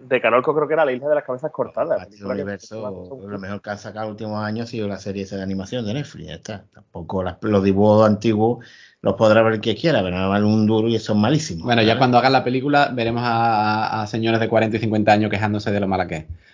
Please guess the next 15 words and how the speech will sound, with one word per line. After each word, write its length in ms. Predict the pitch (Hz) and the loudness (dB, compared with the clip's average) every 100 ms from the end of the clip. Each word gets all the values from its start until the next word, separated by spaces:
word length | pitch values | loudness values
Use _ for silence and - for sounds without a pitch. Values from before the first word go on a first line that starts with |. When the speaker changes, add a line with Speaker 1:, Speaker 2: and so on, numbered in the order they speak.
| _ - 135 - - | _ -6 -6 -6 2
Speaker 1:
De, 200 | 143 131 | 6 8
a 120 | 131 131 | 8 8
la 120 | 135 | 8
de, 80 | 208 | 8
a 180 | 170 151 | 8 6
la 120 | 139 | 6
de 100 | 135 | 4
Netflix, 220 | 139 - | 2 6
la 120 | 160 | 8
verdad 260 | 156 151 156 | 8 8 4
que 80 | 160 | 4
le 80 | 160 | 2
dieron 240 | 170 170 | 2 2
bastantes 420 | 156 - 156 120 | 2 0 -8 -8
palos. 300 | - 139 - | -4 -4 -4